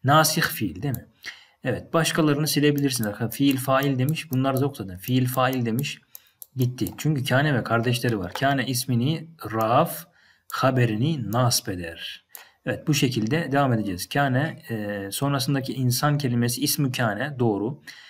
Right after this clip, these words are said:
E, sonra ekser gelmiş, haberu kâne. Bakın doğru gidiyor. Evet, ismü kâne doğru, haberu kâne doğru. Sonra ne var? Şeyin, muzafun ileyh, eksera muzaf, şeyin muzafun ileyh. Bu da doğru. Cedel kelimesi de temyiz, doğru.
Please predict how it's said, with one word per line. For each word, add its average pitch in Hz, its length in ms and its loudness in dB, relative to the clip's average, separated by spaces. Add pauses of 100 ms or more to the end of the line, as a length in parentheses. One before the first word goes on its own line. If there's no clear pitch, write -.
(240)
E, 107 220 0
sonra 156 340 2
ekser 147 380 2
gelmiş, 143 360 2
haberu 131 380 2
kâne. 120 480 -2
Bakın 120 360 -4
doğru 110 200 2
gidiyor. 107 440 -4 (500)
Evet, 107 360 -10
ismü 117 300 -2
kâne 104 340 -4
doğru, 98 320 -4
haberu 113 380 -2
kâne 104 260 -4
doğru. 101 300 -4
Sonra 151 260 2
ne 151 140 2
var? 156 120 0
Şeyin, 147 560 4 (260)
muzafun 139 480 2
ileyh, 123 160 0
eksera 120 440 0
muzaf, 110 420 0
şeyin 131 480 2
muzafun 113 520 0
ileyh. 110 420 -4
Bu 123 80 0
da 117 140 0
doğru. 95 360 -2 (640)
Cedel 151 420 4
kelimesi 123 440 4
de 160 120 2
temyiz, 95 680 0
doğru. 113 320 2